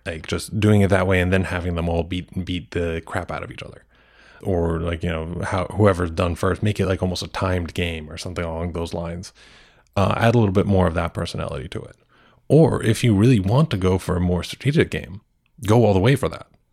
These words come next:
Make it more of a heavier game where you're trying to do some resource management about, like, who's gonna be able to get the best parts and that kind of stuff, and really have it be a competition in that way. Not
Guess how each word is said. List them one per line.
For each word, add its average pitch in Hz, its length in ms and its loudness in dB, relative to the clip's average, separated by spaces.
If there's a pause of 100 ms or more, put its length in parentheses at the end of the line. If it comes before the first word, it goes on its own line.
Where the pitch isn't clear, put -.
(360)
Make 104 180 0
it - 140 2
more 107 340 6
of 92 100 4
a 92 460 0
heavier 120 420 2
game 92 360 0
where 87 160 -2
you're 87 400 -2 (360)
trying 104 220 2
to 95 60 2
do 101 160 2
some 98 200 2
resource 104 420 0
management 90 600 0
about, 92 420 0
like, 90 160 -6 (480)
who's 101 320 0
gonna 95 160 2
be 95 120 0
able 92 140 -6
to 95 80 -4
get 101 240 -2
the 90 60 -4
best 90 340 -2
parts 113 340 0
and 92 80 -2
that 95 200 0
kind 92 140 -6
of 87 100 -8
stuff, 90 280 -4
and 90 160 -2
really 110 360 4
have 90 260 -4
it 82 120 -8
be 85 380 -8 (400)
a 90 80 -6
competition 85 540 -10
in 76 100 -8
that - 180 -14
way. - 340 -16 (580)
Not 101 360 0